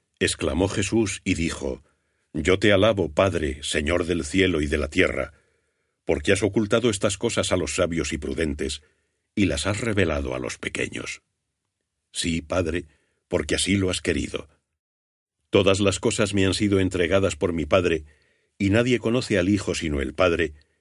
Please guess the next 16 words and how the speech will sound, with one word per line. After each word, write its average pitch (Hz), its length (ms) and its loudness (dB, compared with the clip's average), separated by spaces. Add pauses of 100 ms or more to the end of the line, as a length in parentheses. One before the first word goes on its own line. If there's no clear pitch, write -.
(220)
y 101 120 0
nadie 127 260 2
conoce 120 380 0
al 82 120 0
Padre 78 360 2
sino 71 320 -4
el 69 120 -4
Hijo, 98 300 0 (380)
y 95 100 2
aquel 107 300 0
a 101 80 -2
quien 95 240 -2
el 78 140 0
Hijo 101 280 0
quiera 73 380 -2
revelárselo. - 840 -10